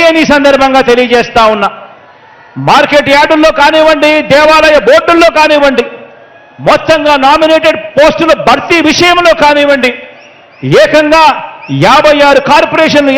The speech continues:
ఏర్పాటు చేసి మరి చైర్మన్లు, డైరెక్టర్లు పదవులు ఇవ్వటం కానివ్వండి, ఇవన్నీ కూడా కేవలం మీ అన్నకి మాత్రమే సాధ్యము అని చెప్పి ఈ సందర్భంగా తెలియజేస్తా ఉన్నా. గతంలో, గతంలో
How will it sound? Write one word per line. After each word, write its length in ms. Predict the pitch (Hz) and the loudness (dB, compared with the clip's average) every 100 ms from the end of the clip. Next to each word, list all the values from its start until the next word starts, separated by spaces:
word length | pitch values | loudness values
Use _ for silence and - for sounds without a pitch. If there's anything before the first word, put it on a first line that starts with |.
| 311 | 0
ఏర్పాటు 380 | 320 320 330 320 | 0 0 -2 -2
చేసి 220 | 339 339 | -4 -2
మరి 280 | 349 339 339 262 - - - - - - | 0 0 0 -4 -12 -20 -20 -20 -20 -4
చైర్మన్లు, 580 | 233 285 294 294 285 269 240 | 0 2 2 0 2 2 2
డైరెక్టర్లు 520 | 285 302 285 285 269 262 | 2 0 0 0 0 -2
పదవులు 300 | 285 302 269 240 | 0 0 0 0
ఇవ్వటం 340 | 294 311 311 311 | 0 0 0 0
కానివ్వండి, 500 | 285 294 277 269 247 226 - - - - _ - 139 | 0 0 0 0 -2 -4 -10 -20 -20 -20 _ -8 -2
ఇవన్నీ 460 | 185 294 311 311 285 | 0 0 -2 0 0
కూడా 240 | 262 254 - 247 | 2 0 0 0
కేవలం 500 | 302 302 294 330 330 311 - - - - - 131 135 | 2 2 2 0 -2 -6 -16 -20 -20 -20 -18 -8 -4
మీ 140 | 170 190 190 | 0 2 2
అన్నకి 380 | 247 302 311 302 269 | 2 2 0 0 0
మాత్రమే 460 | 320 - 349 359 359 349 | -2 0 0 2 2 0
సాధ్యము 460 | 330 339 339 320 320 | 0 -2 0 2 2
అని 100 | 311 302 | 2 0
చెప్పి 180 | 294 294 | 0 0
ఈ 80 | 269 | 0
సందర్భంగా 460 | 277 269 277 269 262 | 0 2 0 0 0
తెలియజేస్తా 500 | 262 262 254 240 254 233 | 0 0 0 -2 0 0
ఉన్నా. 140 | 226 220 - - - - - - - - - - - - - - - - - - - - - 135 135 | 0 -6 -10 -16 -16 -16 -16 -16 -16 -14 -14 -14 -16 -16 -16 -16 -16 -16 -18 -18 -18 -18 -10 -4 -2
గతంలో, 420 | 254 311 311 339 339 302 - 143 - - - - - - - - 131 | 0 0 2 2 2 -2 -12 -18 -20 -20 -20 -20 -20 -20 -20 -18 -4
గతంలో 340 | 254 320 330 | -2 0 0